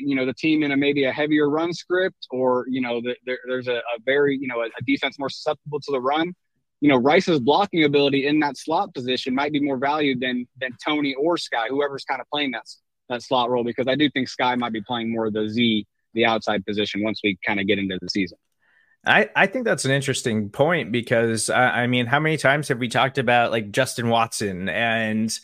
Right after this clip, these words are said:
Speaker 2: and
Speaker 1: Right.
Speaker 2: him as a blocking wide receiver, and, like, that's wh-, and that's part of why the Chiefs just, like,
Speaker 1: Exactly.
Speaker 2: love what he does.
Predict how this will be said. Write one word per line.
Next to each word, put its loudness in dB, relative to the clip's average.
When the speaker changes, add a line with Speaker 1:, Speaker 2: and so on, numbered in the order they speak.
Speaker 2:
and 4
Speaker 1:
Right. -
Speaker 2:
him 2
as 2
a 4
blocking 0
wide 2
receiver, -2
and, 0
like, 0
that's -2
wh-, -6
and -2
that's 0
part 0
of -2
why 2
the -4
Chiefs -6
just, -2
like, 2
Speaker 1:
Exactly. -2
Speaker 2:
love 0
what -4
he -6
does. -2